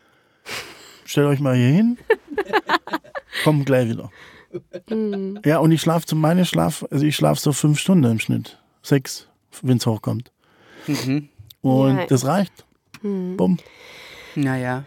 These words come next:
Speaker 2: Ja, und dann komm ich.
Speaker 3: War das schon, war, war das schon
Speaker 2: Mhm.
Speaker 3: immer so, dass die fünf, sechs Stunden gereicht
Speaker 1: Nee, das
Speaker 3: haben?
Speaker 1: hab ich mir aus Versehen antrainiert. Als ich das mit meinem Rucksack noch nicht so blickt hab. Als ich nämlich den Rucksack immer mitgenommen hab ins Bett, hab ich immer nicht schlafen können und hab dann aber umso länger geschlafen.
Speaker 3: Also hattest du doch Schlafprobleme?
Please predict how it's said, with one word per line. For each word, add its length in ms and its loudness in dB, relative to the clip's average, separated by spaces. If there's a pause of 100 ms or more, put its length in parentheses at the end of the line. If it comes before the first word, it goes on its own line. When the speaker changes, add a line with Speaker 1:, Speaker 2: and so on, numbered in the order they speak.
Speaker 2:
Ja, 180 2
und 120 0
dann 180 -4
komm 220 -4
ich. 80 -2
Speaker 3:
War 100 6
das 200 -2
schon, 280 2
war, 160 2
war 160 2
das 120 -4
schon 140 0
Speaker 2:
Mhm. 60 0
Speaker 3:
immer 220 6
so, 260 2
dass 220 -4
die 120 -6
fünf, 240 -4
sechs 200 -4
Stunden 220 -6
gereicht 220 0
Speaker 1:
Nee, 60 4
das 100 2
Speaker 3:
haben? 80 2
Speaker 1:
hab 80 4
ich 80 2
mir 120 4
aus 180 -2
Versehen 200 -2
antrainiert. 640 0 (460)
Als 160 2
ich 80 2
das 160 2
mit 100 2
meinem 160 2
Rucksack 360 0
noch 120 2
nicht 160 0
so 200 0
blickt 300 -4
hab. 120 -2 (760)
Als 200 0
ich 60 4
nämlich 200 6
den 140 4
Rucksack 320 0
immer 160 6
mitgenommen 400 4
hab 160 2
ins 160 -2
Bett, 160 2 (120)
hab 240 0
ich 160 -2
immer 300 2
nicht 220 2
schlafen 360 0
können 300 0
und 240 -2
hab 140 -2
dann 160 2
aber 260 0
umso 240 4
länger 300 6
geschlafen. 340 -2
Speaker 3:
Also 280 0
hattest 280 -2
du 60 0
doch 240 2
Schlafprobleme? 800 -4